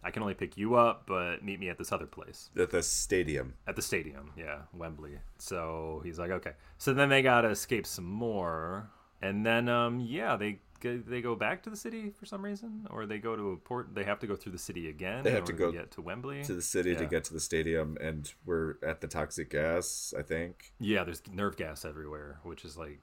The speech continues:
Speaker 1: killing the rage monsters. So they jump in a car, and it can't start, and that's when Renner sacrifices himself to push start it so she can drive away, and then he gets flamed to death.
Speaker 2: Yeah, so they get into a car, it won't start. There's toxic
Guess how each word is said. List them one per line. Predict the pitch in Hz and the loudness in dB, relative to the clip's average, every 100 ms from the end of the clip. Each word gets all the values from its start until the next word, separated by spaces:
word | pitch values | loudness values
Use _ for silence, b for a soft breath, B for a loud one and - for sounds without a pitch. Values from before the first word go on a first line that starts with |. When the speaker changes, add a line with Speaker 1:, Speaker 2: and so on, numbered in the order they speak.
| - | -8
Speaker 1:
killing | 107 85 78 69 - | -6 -4 -8 -14 -18
the | - 87 76 | -14 -10 -8
rage | 80 73 - | -8 -8 -8
monsters. | 73 71 - 73 78 - - - | -8 -8 -10 -10 -10 -14 -18 -18
So | - | -10
they | 90 | -8
jump | 87 85 | -6 -6
in | 90 | -6
a | |
car, | 92 - 85 76 76 80 | -12 -4 -2 -2 -4 -6
and | 82 | -8
it | - | -10
can't | 95 80 | -8 -8
start, | - 101 92 | -2 2 2
and | 85 90 | 0 -4
that's | 85 | -4
when | 101 82 | -6 -6
Renner | 85 82 78 | -6 -6 -8
sacrifices | - 82 82 80 78 82 | -6 -6 -4 -6 -6 -8
himself | 80 76 - 78 73 - | -16 -14 -8 -6 -8 -12
to | - | -10
push | - - | -10 -10
start | - 76 73 | -8 -6 -6
it | 76 73 - | -8 -12 -14
so | - | -16
she | 82 90 | -10 -8
can | 85 | -8
drive | 82 78 | -8 -6
away, | 78 78 | -8 -8
and | 80 | -8
then | |
he | 80 | -10
gets | 73 80 - - - | -8 -8 -10 -14 -14
flamed | - - 120 151 143 131 104 - | -12 -6 0 4 6 4 2 -4
to | 98 | -8
death. | 78 73 67 - - | -6 -8 -10 -10 6
Speaker 2:
Yeah, | 123 78 78 | 8 8 4
so | - 101 92 85 - | 4 6 6 4 0
they | 117 | 4
get | 156 175 | 6 10
into | 196 | 8
a | |
car, | 147 95 85 78 | 8 6 6 6
it | 82 | 4
won't | 101 113 | 2 2
start. | - - 73 71 67 - | 0 0 0 0 -2 4
There's | 113 107 104 - - - - | 6 8 6 2 -4 -16 -8
toxic | - 139 151 - 165 - | 4 6 6 2 0 -2